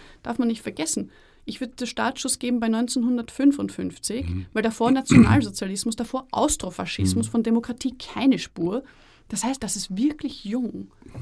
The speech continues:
Speaker 2: Ich glaub, philosophisch natürlich gibt's ja schon die Quellen davor. Ich seh das auch so, aber es ist ja spannend, auch in der Beschreibung, das ist ja noch mehr ein neuer Punkt, nämlich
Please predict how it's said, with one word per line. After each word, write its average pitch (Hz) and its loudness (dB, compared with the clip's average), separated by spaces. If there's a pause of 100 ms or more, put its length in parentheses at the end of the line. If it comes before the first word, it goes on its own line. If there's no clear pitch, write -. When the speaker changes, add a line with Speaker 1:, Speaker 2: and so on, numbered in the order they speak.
(300)
Speaker 2:
Ich 87 -4
glaub, 95 2 (360)
philosophisch 104 4
natürlich 107 6 (320)
gibt's - -4
ja 104 6
schon 95 6
die 92 4
Quellen 87 2
davor. 101 2 (340)
Ich 95 0
seh 98 4
das 101 2
auch 90 0
so, 113 2
aber 101 2
es 95 -2
ist 95 -2
ja 104 4
spannend, 98 4
auch 98 2
in 98 6
der 85 -2
Beschreibung, 98 0
das 92 -2
ist 85 0
ja 90 4
noch 85 6
mehr 95 6
ein 90 -4
neuer 82 2
Punkt, 104 4
nämlich 95 4